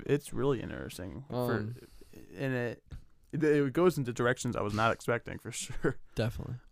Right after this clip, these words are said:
Speaker 1: Um, very, yeah.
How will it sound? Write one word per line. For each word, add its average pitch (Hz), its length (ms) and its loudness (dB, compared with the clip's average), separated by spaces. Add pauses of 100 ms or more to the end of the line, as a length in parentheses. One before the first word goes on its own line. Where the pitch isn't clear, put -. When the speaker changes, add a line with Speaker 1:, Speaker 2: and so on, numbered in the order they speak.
Speaker 1:
Um, 113 400 0 (1400)
very, 135 540 4
yeah. 101 260 -2